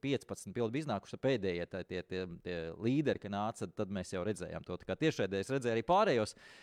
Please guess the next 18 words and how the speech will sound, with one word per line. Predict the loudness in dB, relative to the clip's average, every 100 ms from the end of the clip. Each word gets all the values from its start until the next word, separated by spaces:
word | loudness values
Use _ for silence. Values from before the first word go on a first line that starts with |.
| -20 -8 0
un, | 4 4 2
eh, | 4 4
šajā | 4 4 4 4
ziņā | 2 2 4
jāsaka, | 2 2 -2 2 2 2
ka, | 2 6 6 4 -6 -20 -14
eh, | -2 2 2
es | 2
pat | 2 2
esmu, | 0 0 0 2 2 0
man | 0 2
pat | 2 4
patika, | 2 0 -6 -4
kā, | 0 2 4 4
eh, | 6 6 6 4
kā, | 2 4 6 6 6 2 -2 -2 2
eh, |
reperis, | 2 4 4 2 2